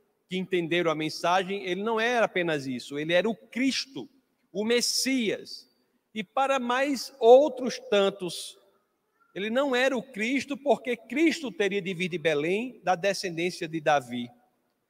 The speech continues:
E não era este o caso de Jesus. Jesus veio de Belém e era da descendência de Davi, mas aquelas pessoas negaram o Cristo simplesmente porque acharam que Cristo não era ele,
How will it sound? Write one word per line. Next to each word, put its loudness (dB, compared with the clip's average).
E -6
não 2
era 4
este 2
o -2
caso 2
de -8
Jesus. -6
Jesus 2
veio 4
de -6
Belém 0
e 0
era 6
da 4
descendência -2
de -10
Davi, -2
mas 0
aquelas 2
pessoas -2
negaram 2
o -4
Cristo -4
simplesmente -6
porque -2
acharam -2
que -10
Cristo -2
não 0
era 4
ele, -4